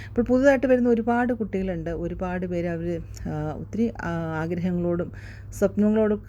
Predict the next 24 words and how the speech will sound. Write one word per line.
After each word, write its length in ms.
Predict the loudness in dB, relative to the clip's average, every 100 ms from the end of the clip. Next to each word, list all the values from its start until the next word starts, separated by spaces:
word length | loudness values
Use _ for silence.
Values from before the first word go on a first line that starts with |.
| -4
കൂടിയാണ് 380 | 0 2 2 -2
കുവൈറ്റിലേക്ക് 580 | -2 -2 -4 -4 -6 -2
വരുന്നത്. 240 | -2 -2
ഒരു 80 | 0
പക്ഷേ 220 | 0 2
അവരുടെ 240 | 4 4 4
മനസ്സിലുണ്ടായിരുന്നൊരു 840 | 2 2 2 0 2 2 0 -2
കുവൈറ്റ് 440 | -2 0 0 0 0
ആയിരിക്കണമെന്നില്ല 680 | -2 -2 -2 -2 -2 -2
വന്നു 300 | -4 -4 -2
കഴിയുമ്പോൾ. 500 | 0 -2 -2 -4 -6 -10 -12 -14 -14 -14 -14 2
Initially 420 | 6 6 4 2
എല്ലാവർക്കും 680 | 4 4 4 4 4 2 -2
ഉണ്ടാകുന്നൊരു 420 | 0 0 0 -4
സ്ട്രഗിൾ 360 | -6 -6 -4 -4
ഉണ്ടാവും. 380 | -4 -4 -2 -2
ചില 200 | 0 2
ആളുകൾ 300 | 2 2 4
over 260 | 4 2 0
the 100 | 0
years 380 | 0 -2 -6
കുവൈറ്റിനെ 400 | -4 -4 -2 -4
മടുത്തു 380 | -4 -2 -4 -2
തുടങ്ങാറുണ്ട്. 640 | 0 0 0 -2 -2 -6